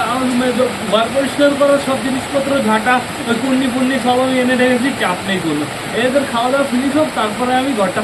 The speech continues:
পরিষ্কার করে দেবো। তো এখনো এদের অনেকটাই খেতে দেবো। এই খাবারটা তার জন্য আগে totally ফোরানো লাগবে। দেখি সরো একটু, একটু সরো, এদিকে সরো।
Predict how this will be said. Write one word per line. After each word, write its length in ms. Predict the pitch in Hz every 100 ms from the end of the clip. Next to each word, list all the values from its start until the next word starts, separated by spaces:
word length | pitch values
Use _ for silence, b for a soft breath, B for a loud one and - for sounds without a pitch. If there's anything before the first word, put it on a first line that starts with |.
| 180
পরিষ্কার 340 | 165 - 170 147
করে 160 | 143 139
দেবো। 200 | 139 135 139 - - 269
তো 40 | 277 226
এখনো 220 | 247 302 311
এদের 160 | 311 311 220
অনেকটাই 320 | 262 269 311 269
খেতে 200 | 285 285 262
দেবো। 140 | 214 185
এই 60 | 240
খাবারটা 340 | 240 269 - 294 254
তার 100 | 233
জন্য 140 | 285 285 277
আগে 120 | 294 277
totally 240 | 285 302 240
ফোরানো 320 | 247 254 254 226
লাগবে। 200 | 190 185 208
দেখি 160 | 262 262
সরো 140 | 262 294
একটু, 160 | - 392 403 - - - -
একটু 140 | 247 262
সরো, 140 | 285 311
এদিকে 220 | 302 302 277
সরো। 180 | 294